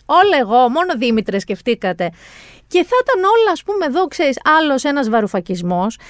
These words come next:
Μάλιστα, παίζει με την νοημοσύνη σου. Γιατί όταν σου λέει ότι αντίστοιχο σύστημα έχει η Ιταλία, η Γαλλία, η Ισπανία,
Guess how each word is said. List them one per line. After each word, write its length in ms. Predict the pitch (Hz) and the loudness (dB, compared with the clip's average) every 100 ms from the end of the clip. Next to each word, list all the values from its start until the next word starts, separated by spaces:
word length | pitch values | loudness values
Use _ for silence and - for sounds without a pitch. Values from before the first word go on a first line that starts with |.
| - | -8
Μάλιστα, 760 | 233 262 349 427 254 - 180 185 | 0 2 2 2 0 -2 -4 -2
παίζει 300 | - 320 392 453 | 2 2 2 2
με 60 | 427 | 0
την 160 | 359 | 0
νοημοσύνη 640 | 320 269 233 - 302 311 214 | 0 0 0 0 -2 -2 -4
σου. 200 | - 180 _ - | -8 -14 _ -12
Γιατί 360 | 226 208 240 269 | -4 0 0 0
όταν 220 | 320 427 | -2 -4
σου 180 | - 294 | -4 -2
λέει 440 | 294 294 208 143 - - | 0 2 0 -2 -12 -4
ότι 220 | 269 262 | -2 2
αντίστοιχο 440 | 240 320 359 349 285 | 2 0 0 -2 -2
σύστημα 320 | 339 269 262 | -4 -2 -2
έχει 100 | 277 | -2
η 20 | |
Ιταλία, 560 | 262 214 220 294 226 196 | -2 0 0 2 2 0
η 200 | 220 214 | 0 0
Γαλλία, 580 | 202 185 208 311 254 214 | 0 0 2 2 2 2
η 40 | |
Ισπανία, 680 | 196 - 185 185 180 175 | -2 -4 -4 -2 -2 -4